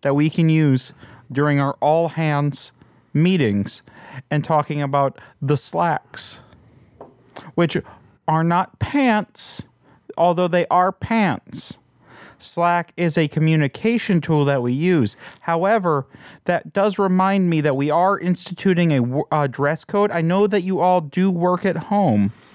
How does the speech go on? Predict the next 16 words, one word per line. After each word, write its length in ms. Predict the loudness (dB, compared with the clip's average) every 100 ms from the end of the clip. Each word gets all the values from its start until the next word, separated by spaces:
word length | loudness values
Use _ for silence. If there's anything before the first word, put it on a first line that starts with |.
| -20 -20 -20 -20
but 340 | -4 0 0 -2
we 180 | 0 0
are 140 | 2
instituting, 960 | 0 -2 -2 -2 0 2 2 2 0 -2 -10 -20 _
um, 300 | -2 0 0 -2
a 360 | 0 2 0 -4
cameras 520 | -4 0 2 2 2 0
on 340 | 0 2 0 -2
all 240 | 0 0 0
the 140 | -2
time 420 | -4 -2 0 0
policy 760 | 0 0 2 0 0 0 0 -2 -6 -20 -14
so 300 | -2 0 2
we 180 | 0
can 240 | 0 0 2
monitor 640 | 2 2 0 2 2 0